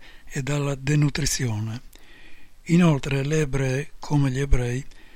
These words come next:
sono selezionate per il gas sempre in via prioritaria, ogni volta che devono essere liberati dei posti letto nelle baracche o nelle infermerie del campo.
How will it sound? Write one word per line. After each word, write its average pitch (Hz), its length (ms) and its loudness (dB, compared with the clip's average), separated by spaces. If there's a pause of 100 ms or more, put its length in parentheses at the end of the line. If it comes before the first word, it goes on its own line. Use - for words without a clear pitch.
(120)
sono 156 400 4
selezionate 143 840 2
per 135 160 0
il 147 120 -2
gas 131 420 -2 (420)
sempre 160 480 6
in 135 80 4
via 147 300 0
prioritaria, 127 920 -2 (600)
ogni 156 260 4
volta 147 540 -2 (480)
che 139 160 -4
devono 147 420 2
essere 135 300 2
liberati 135 720 -2 (360)
dei 139 220 -2
posti 151 400 2
letto 139 460 -2
nelle 135 280 0
baracche 139 640 -6 (420)
o 147 100 0
nelle 147 300 2
infermerie 143 640 0
del 127 200 -4
campo. 127 520 -4